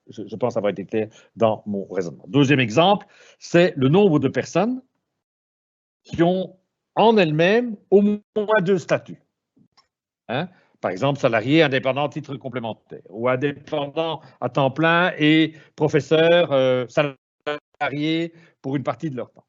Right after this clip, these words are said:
Mais, mais tout ça n'est pas bien pris en compte. Tout ça n'est pas bien pris en compte. Les activités d'indépendants à titre complémentaire, comme je le disais tout à l'heure, ne donnent droit à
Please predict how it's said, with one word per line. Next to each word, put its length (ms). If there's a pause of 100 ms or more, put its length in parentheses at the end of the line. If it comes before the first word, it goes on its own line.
(160)
Mais, 200
mais 100
tout 160
ça 160
n'est 120
pas 140
bien 160
pris 160
en 100
compte. 280 (580)
Tout 100
ça 120
n'est 80
pas 200
bien 280
pris 140
en 120
compte. 240 (220)
Les 120
activités 360
d'indépendants 540
à 40
titre 220 (360)
complémentaire, 580
comme 120
je 100
le 60
disais 240
tout 160
à 60
l'heure, 260 (580)
ne 140
donnent 200
droit 440 (100)
à 340